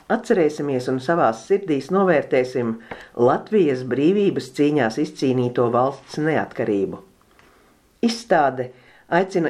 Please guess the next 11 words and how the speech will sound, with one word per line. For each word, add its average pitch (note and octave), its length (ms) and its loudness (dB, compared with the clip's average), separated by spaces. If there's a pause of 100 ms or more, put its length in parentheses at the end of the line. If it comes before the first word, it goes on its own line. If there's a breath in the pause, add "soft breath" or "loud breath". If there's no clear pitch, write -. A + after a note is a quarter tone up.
ielūkoties F3+ 760 2
bibliotēkas C3+ 920 2
krājuma D3+ 460 0 (100)
materiālos A#2+ 580 0
par B2 140 -2
Latvijas A#2 440 -2
vēsturi, G3 580 0 (320 loud breath)
geogrāfiju, D3 1080 0
dabu B2 460 0 (260)
un F#3+ 120 2
kultūru. G2+ 540 0